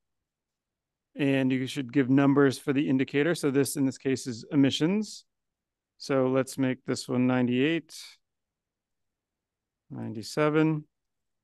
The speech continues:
So that is, again, my indicator is my emissions, and this is showing what the emissions are for these two years in which I'm tracking progress. And then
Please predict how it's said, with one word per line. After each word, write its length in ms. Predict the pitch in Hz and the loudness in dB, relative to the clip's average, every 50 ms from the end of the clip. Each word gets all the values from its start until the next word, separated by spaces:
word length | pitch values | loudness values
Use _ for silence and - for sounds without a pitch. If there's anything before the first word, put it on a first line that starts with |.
| _ | _
So 160 | - - 147 | -2 0 2
that 360 | 139 151 151 156 160 185 - 180 | 4 6 6 4 4 2 2 2
is, 320 | 160 139 127 - - - - - _ _ _ _ _ _ _ _ _ _ | 0 0 0 -4 -10 -14 -16 -18 _ _ _ _ _ _ _ _ _ _
again, 260 | - 156 135 151 143 139 | 0 4 4 6 6 6
my 140 | 139 139 | 6 6
indicator 500 | 151 156 165 165 151 - 160 160 156 151 | 6 6 6 4 4 4 6 6 8 8
is 120 | 147 131 131 | 6 6 6
my 120 | 143 135 | 4 4
emissions, 520 | 135 135 160 165 156 165 170 165 160 139 147 | 4 4 4 4 2 2 0 0 0 0 0
and 120 | 135 135 | 0 0
this 200 | 139 135 - - | 0 -2 -2 -6
is 80 | 127 - | -8 -4
showing 320 | - - 143 139 139 135 | 0 2 2 4 4 2
what 120 | 139 135 | 0 0
the 100 | 139 139 | -2 -2
emissions 420 | 135 135 139 131 131 - 135 123 131 | -2 0 -2 -2 -4 -4 -4 -4 -2
are 240 | 127 127 131 127 120 | -2 -2 -2 -4 -4
for 120 | - 139 | -4 -4
these 220 | 127 131 127 - | -4 -4 -4 -6
two 140 | - - 151 | -4 -2 0
years 520 | 143 139 139 135 131 131 131 117 - - - - | 2 4 6 6 6 4 2 2 -2 -6 -6 -2
in 140 | 147 127 127 | 0 0 0
which 180 | 127 - - | 0 0 0
I'm 140 | 131 120 - | -2 -2 -2
tracking 400 | - 135 123 117 - - 131 113 | -2 -2 -2 -2 -2 -4 -6 -6
progress. 680 | - - 58 60 - - 69 69 71 - - - - - _ _ _ _ _ _ _ _ _ _ _ _ _ _ _ _ _ _ _ _ _ _ _ _ _ _ _ _ _ _ _ _ _ _ _ _ _ _ _ _ _ _ | -4 -4 -4 -4 -4 -4 -4 -4 -4 -6 -8 -10 -12 -14 _ _ _ _ _ _ _ _ _ _ _ _ _ _ _ _ _ _ _ _ _ _ _ _ _ _ _ _ _ _ _ _ _ _ _ _ _ _ _ _ _ _
And 400 | - - - - 156 156 151 151 | -16 -10 -2 2 4 6 8 8
then 720 | 151 151 147 147 147 147 147 147 147 147 147 151 156 - | 8 8 6 6 6 6 8 8 8 8 8 6 4 0